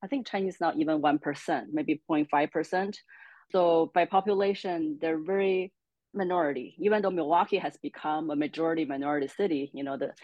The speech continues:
entire people of color population exists in whites, but there's larger, you know, Hispanic population, so on, and Hmong population way before Chinese,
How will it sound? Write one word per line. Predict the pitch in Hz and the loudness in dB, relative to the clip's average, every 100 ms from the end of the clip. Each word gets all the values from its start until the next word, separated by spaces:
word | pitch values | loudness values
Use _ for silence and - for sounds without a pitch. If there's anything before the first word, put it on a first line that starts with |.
| - - | -10 0
entire | 151 170 170 | 2 4 4
people | 180 156 | 4 0
of | 156 | 0
color | - 156 143 | 0 0 0
population | 143 139 139 143 151 139 - | -2 -2 -2 -2 -2 -6 -8
exists | 143 165 151 | -2 -2 0
in | 143 | 0
whites, | 143 143 - - - - _ _ - | 2 2 0 -14 -20 -20 _ _ -10
but | |
there's | 156 147 | -8 -4
larger, | 156 156 151 147 139 | 2 2 2 -2 -2
you | 147 | -2
know, | 147 | -4
Hispanic | 143 - 151 151 151 | -6 -4 -2 -2 -2
population, | 147 - 143 151 147 151 143 143 - | -4 -2 0 0 0 -2 -2 -2 -6
so | - 160 151 | -4 0 2
on, | 147 143 143 - | 2 0 -4 -4
and | 151 143 | -2 2
Hmong | 156 156 | 2 2
population | 156 147 143 143 147 139 135 - _ | 0 -4 -2 -2 -4 -8 -8 -12 _
way | 170 | 0
before | 151 143 - 143 | 0 0 0 0
Chinese, | - 143 139 139 135 | 0 0 0 0 -4